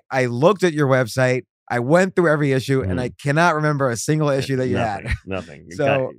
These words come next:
Speaker 2: why?
Speaker 1: and, and I guess that brings us, oh, let's just get rid of Tom Steyer for a second. So Tom Steyer is, he is, at least Mayor Pete has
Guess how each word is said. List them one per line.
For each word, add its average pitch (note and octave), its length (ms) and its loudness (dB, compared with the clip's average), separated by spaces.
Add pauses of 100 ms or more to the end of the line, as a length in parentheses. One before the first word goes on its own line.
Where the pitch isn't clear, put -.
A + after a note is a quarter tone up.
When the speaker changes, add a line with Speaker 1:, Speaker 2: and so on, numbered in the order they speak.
Speaker 2:
why? F2 260 -10 (460)
Speaker 1:
and, D#3 220 0
and D3 500 0
I C3 80 -6
guess D3+ 260 -4 (160)
that D#3+ 280 -2
brings C#3+ 280 -4
us, B2+ 360 -4 (160)
oh, D3+ 100 0
let's G3 140 2
just E3+ 140 -6
get E3 120 4
rid D3+ 80 4
of C3+ 80 -2
Tom C3+ 220 0
Steyer A2+ 300 0
for G2 120 -6
a G2 40 -4
second. G2 360 -6 (280)
So C3+ 420 2 (420)
Tom F3+ 260 2
Steyer C3+ 680 2 (440)
is, A#2+ 640 0 (440)
he D#3 220 2
is, D3 260 0 (720)
at D#3 140 -2
least G#3 200 -2
Mayor F3 220 4
Pete D3 340 2 (200)
has B2+ 520 2